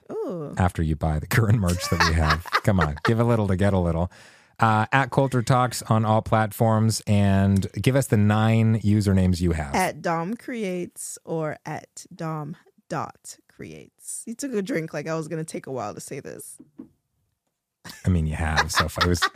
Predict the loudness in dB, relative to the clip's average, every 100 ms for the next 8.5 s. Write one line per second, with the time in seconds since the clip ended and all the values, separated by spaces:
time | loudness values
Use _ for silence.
0 | -6 -6 _ 0 2 4 2 0 0 0
1 | 2 4 4 4 2 2 2 2 0 2
2 | 2 2 0 -4 -20 _ _ _ -20 -12
3 | 0 2 4 4 4 4 2 0 0 2
4 | 4 4 4 2 2 2 4 4 4 4
5 | 2 2 0 2 0 0 0 0 2 0
6 | 2 2 0 -2 0 2 4 4 4 2
7 | 2 0 2 0 0 0 -2 -2 -4 -4
8 | 0 0 2 -2 -6